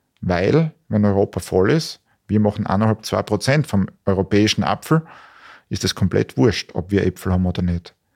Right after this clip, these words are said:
Das heißt, der europäische Apfelmarkt bestimmt eigentlich den Preis. Und ob das für uns kostendeckend ist, ist eigentlich relativ den meisten wurscht. Es muss, äh, in einem vernünftigen Preis im Geschäft liegen,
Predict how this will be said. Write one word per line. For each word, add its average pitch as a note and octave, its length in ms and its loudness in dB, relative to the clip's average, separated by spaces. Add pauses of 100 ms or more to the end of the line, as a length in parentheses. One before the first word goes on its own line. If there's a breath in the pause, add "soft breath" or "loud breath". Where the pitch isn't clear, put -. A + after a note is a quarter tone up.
(380 soft breath)
Das G#2 80 -6
heißt, G2+ 160 -4
der F#2+ 60 -2
europäische A2 720 -2
Apfelmarkt B2+ 760 -4 (240)
bestimmt - 420 -4
eigentlich G#2 280 -2
den G2 160 -4
Preis. F2+ 400 -6 (460 loud breath)
Und - 80 -4
ob G2 100 -2
das G2+ 120 -2
für G2 140 -2
uns A2+ 220 0
kostendeckend G#2+ 760 -2
ist, - 380 -4 (340)
ist - 160 -12
eigentlich F2+ 400 -6
relativ G2 680 -2 (320)
den F#2+ 80 2
meisten F2 400 -2
wurscht. G2+ 280 0
Es F2 160 -6
muss, A2 380 2 (560 loud breath)
äh, G2 280 0
in G2 80 4
einem F#2 80 2
vernünftigen G2 600 -2
Preis F#2 340 -2
im F#2 100 -2
Geschäft - 360 -4
liegen, B2+ 280 2